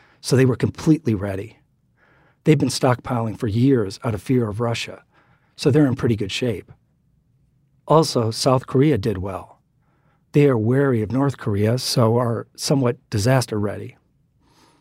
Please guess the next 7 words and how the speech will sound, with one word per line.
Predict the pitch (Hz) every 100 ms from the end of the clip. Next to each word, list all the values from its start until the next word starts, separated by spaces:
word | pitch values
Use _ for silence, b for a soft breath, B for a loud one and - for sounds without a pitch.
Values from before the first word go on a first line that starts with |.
| b -
Same | - 143
as | 120
Taiwan, | - 117 117 127 117 101 _ _ _ _ -
which | -
fears | - 123 104
the | 117
mainland." | 117 117 98 98 113